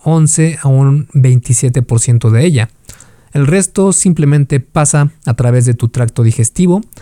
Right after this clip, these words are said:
sin sufrir muchos cambios. El sobrante es eliminado mediante la orina.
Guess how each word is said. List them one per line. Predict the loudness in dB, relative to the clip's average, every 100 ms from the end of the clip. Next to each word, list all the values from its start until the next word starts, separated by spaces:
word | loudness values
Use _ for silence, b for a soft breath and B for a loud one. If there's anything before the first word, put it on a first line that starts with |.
| B B
sin | 0 0
sufrir | 0 0 0 2
muchos | 2 0 -2
cambios. | 0 0 0 -2 -8 -20 B B B B
El | -2
sobrante | 0 0 2 2 0 -4 -4
es | -2 -2 -4 -2
eliminado | 0 2 4 2 2 0 -2
mediante | -2 0 0 0
la | 0
orina. | 2 2 0 -4